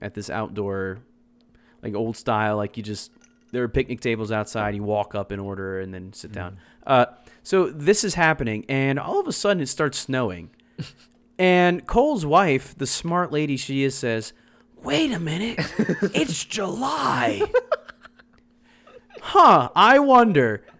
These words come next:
Speaker 1: It turns out that Sub-Zero is back with a vengeance. He's still tracking down Earth champions. And apparently,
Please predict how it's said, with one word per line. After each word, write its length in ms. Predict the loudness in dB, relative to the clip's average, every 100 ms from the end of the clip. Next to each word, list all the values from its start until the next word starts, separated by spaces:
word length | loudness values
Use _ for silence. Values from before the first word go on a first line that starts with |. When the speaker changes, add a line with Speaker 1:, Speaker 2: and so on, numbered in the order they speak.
| _ _ _ _ -4
Speaker 1:
It 120 | 2
turns 280 | 2 4 8
out 300 | 8 8 4
that 120 | -2
Sub-Zero 720 | 4 2 4 6 8 8 6
is 120 | 0
back 360 | 2 4 4 2
with 140 | 2
a 80 | 2
vengeance. 520 | 2 0 0 -4 -6
He's 180 | -6 -6
still 260 | -2 0 0
tracking 520 | 0 0 0 -2 0
down 320 | 2 2 2
Earth 280 | 0 0 -2
champions. 680 | -4 -2 -2 -4 -6 -10 -14 _ _ _ -6
And 320 | -2 0 0
apparently, 760 | 0 2 4 4 2 2 2